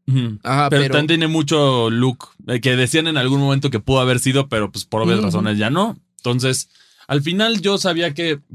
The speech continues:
Speaker 1: por la actitud de Bella Ramsey, que la hemos visto en Juego de Tronos principalmente, tenía, tenía lo necesario como para hacer este papel fuerte, que necesita que seas agresivo, que seas
Speaker 2: Claro.
Speaker 1: así. Y siento que lo está haciendo muy bien.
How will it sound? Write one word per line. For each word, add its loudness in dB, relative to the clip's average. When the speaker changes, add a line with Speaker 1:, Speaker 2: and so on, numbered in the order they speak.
Speaker 1:
por 2
la 2
actitud -2
de 2
Bella 2
Ramsey, 0
que -2
la 0
hemos -2
visto 0
en -4
Juego 0
de -2
Tronos -4
principalmente, -4
tenía, 0
tenía 2
lo 0
necesario -2
como -4
para -4
hacer -2
este -4
papel -4
fuerte, -2
que -4
necesita -4
que -6
seas -4
agresivo, -2
que -6
seas -4
Speaker 2:
Claro. -2
Speaker 1:
así. -4
Y -4
siento 0
que -4
lo 0
está -4
haciendo -2
muy 0
bien. -2